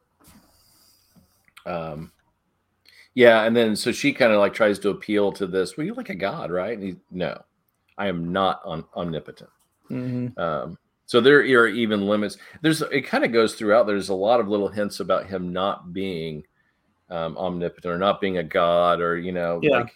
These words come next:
Speaker 1: he does have limits to what he can do.
Speaker 2: Yeah, well,
Speaker 1: which
Speaker 2: that, that comes up here when he's
Speaker 1: Mm-hmm.
Speaker 2: telling her that, and it comes up later when he's talking to Desire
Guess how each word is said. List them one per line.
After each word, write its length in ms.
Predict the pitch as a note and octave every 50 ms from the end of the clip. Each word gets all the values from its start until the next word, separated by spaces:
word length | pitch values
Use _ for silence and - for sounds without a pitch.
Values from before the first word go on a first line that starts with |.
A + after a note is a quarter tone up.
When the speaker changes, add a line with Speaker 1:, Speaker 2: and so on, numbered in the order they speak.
| _
Speaker 1:
he 100 | - D#3
does 280 | D3+ D3 G3+ B3 C4 -
have 340 | - E2+ D#2+ D#2 C#2+ - - - _ _ _ -
limits 540 | G#2+ G#2+ G2 E2 C#2 - - - - - -
to 100 | - G#2+
what 200 | F#2+ F2+ D#2+ -
he 140 | - G#2+ F#2
can 180 | - - E2+ D#2+
do. 320 | F2 F2 D#2 D2 C2+ C2 _ _ _ _ _ _ _ -
Speaker 2:
Yeah, 220 | G3 F#3 F3 D#3
well, 220 | C#3+ D3 D3+ D3+ D#3
Speaker 1:
which 80 | D3+ C#3
Speaker 2:
that, 380 | F3 F3+ F#3+ F3+ - - - _ _ - E3
that 300 | E3+ C#3+ E3+ F#3 F3 -
comes 260 | - F3+ E3+ D3+ C#3
up 180 | D#3 C#3 C#3 -
here 360 | - F3 D#3 D#3+ D#3+ D#3+ D#3+
when 160 | D#3+ D#3 C#3+ C#3+
he's 180 | C#3+ D3 C#3 -
Speaker 1:
Mm-hmm. 40 | -
Speaker 2:
telling 320 | D#3 D3+ D3 C#3 C3+ C3
her 380 | A#2 C#3 C#3+ C#3 C#3 C#3 C#3 C#3
that, 400 | C3+ D3 C#3 C3+ C#3 C#3 C#3+ C3+
and 140 | C3+ C3 B2+
it 100 | B2+ A#2+
comes 220 | - D3+ C#3 C#3 B2+
up 160 | C#3+ E3+ - -
later 360 | B2+ C3 C3 C3 B2 B2 B2
when 100 | B2 B2
he's 180 | B2 A#2+ A#2 -
talking 400 | C#3+ B2+ A#2+ A#2 - B2 A#2+ A#2+
to 160 | - - B2+
Desire 720 | A#2+ A#2+ A#2 A2 C3 B2 A#2+ A#2+ A#2 A#2 A#2 A#2+ A#2 A#2 -